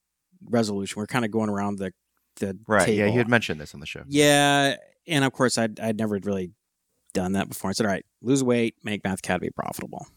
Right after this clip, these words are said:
Speaker 1: So both are moving strongly in the right direction. I didn't really have a, a number, like, "I'm going to re-, weigh this amount,"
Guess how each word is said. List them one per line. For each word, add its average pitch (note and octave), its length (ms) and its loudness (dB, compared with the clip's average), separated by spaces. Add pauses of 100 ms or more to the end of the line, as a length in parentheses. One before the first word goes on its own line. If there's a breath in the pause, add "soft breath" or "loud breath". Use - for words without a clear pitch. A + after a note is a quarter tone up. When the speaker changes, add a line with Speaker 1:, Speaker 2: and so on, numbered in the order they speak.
(120)
Speaker 1:
So - 140 -4
both B2 320 2
are A#2 60 0
moving A2 500 -4 (380)
strongly A#2 440 -2
in A2+ 60 -2
the A2 80 -4
right G#2 180 -4
direction. G2 500 -4 (280 loud breath)
I - 40 2
didn't D#3+ 120 6
really D3+ 140 4
have B2+ 340 0
a, A#2 100 -2 (100)
a A2 100 -8
number, A#2 460 0
like, G#2+ 180 -4
"I'm A2+ 160 -4
going A#2+ 160 0
to G#2+ 60 -6
re-, A2 260 -4 (340 loud breath)
weigh A2+ 260 2
this A2+ 300 0
amount," A2 400 -4